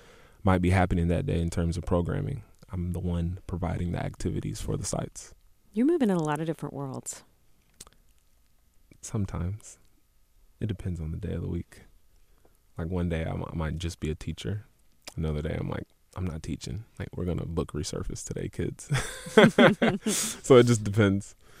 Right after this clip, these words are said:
Speaker 2: Do you ever change the way that you talk or the way that you approach other people when you're in different roles? Or is it always the same guy?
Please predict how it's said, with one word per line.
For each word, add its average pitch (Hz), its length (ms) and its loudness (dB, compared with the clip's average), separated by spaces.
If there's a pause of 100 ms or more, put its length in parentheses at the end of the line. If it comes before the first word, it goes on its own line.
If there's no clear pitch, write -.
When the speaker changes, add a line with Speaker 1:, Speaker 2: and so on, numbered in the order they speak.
(480)
Speaker 2:
Do 202 80 2
you 214 60 6
ever 233 120 4
change 180 380 -2
the 180 80 0
way 170 140 2
that 160 120 -4
you - 80 -8
talk 175 460 2
or 160 40 -2
the 143 80 -4
way 143 140 0
that 147 120 -4
you 143 100 -2
approach 165 400 -2
other 208 160 -2
people 220 380 -2
when 190 200 -2
you're 175 220 -2
in 175 280 -2 (240)
different 175 340 -4
roles? 180 640 -4 (280)
Or 151 460 -6
is 151 160 -4
it 151 80 -4
always 147 720 -4 (760)
the - 100 -10
same 143 240 -8
guy? 113 320 -12